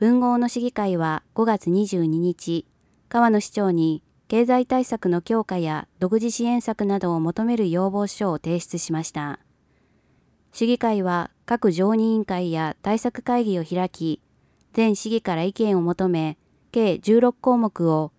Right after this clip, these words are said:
今回の要望書にまとめました。要望書の内容は市議会のホームページで公開しています。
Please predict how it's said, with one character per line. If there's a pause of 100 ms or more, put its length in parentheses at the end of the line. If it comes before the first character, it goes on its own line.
今
回
の
要
望
書
に
ま
と
め
ま
し
た。 (1300)
要
望
書
の
内
容
は (120)
市
議
会
の
ホ
ー
ム
ペ
ー
ジ
で
公
開
し
て
い
ま
す。